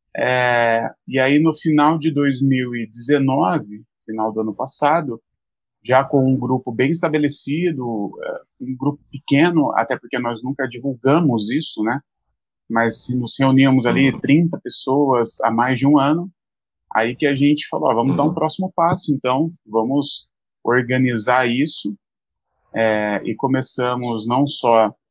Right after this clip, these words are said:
Speaker 1: a partir dessa experiência de fé, começamos a trabalhar também na sociedade como igreja, de fato,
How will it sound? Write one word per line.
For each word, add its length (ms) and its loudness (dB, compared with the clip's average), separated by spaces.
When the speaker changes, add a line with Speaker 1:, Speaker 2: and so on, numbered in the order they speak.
Speaker 1:
a 80 -4
partir 260 -2
dessa 220 -2
experiência 680 -2
de 140 -8
fé, 340 -2
começamos 540 -4
a 100 -4
trabalhar 520 0
também 280 -2
na 120 -8
sociedade 640 -4
como 160 -2
igreja, 500 0
de 140 -14
fato, 180 -2